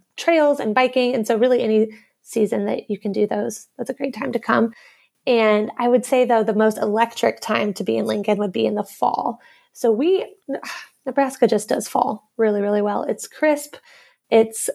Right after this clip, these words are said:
cool. We've got football.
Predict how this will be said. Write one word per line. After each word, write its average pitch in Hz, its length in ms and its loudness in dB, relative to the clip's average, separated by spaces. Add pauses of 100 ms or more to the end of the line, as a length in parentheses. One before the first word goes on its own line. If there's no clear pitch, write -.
cool. 285 680 2 (420)
We've 233 220 0
got - 220 -2
football. 262 600 0